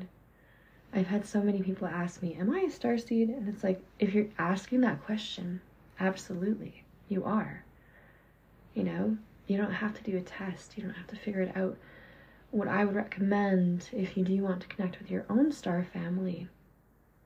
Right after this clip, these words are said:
is to first learn psychic boundaries, because I always think it's important to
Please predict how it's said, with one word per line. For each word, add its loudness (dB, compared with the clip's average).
is -6
to -4
first 4
learn 4
psychic 0
boundaries, -4
because 2
I 0
always 2
think 2
it's -6
important -2
to -16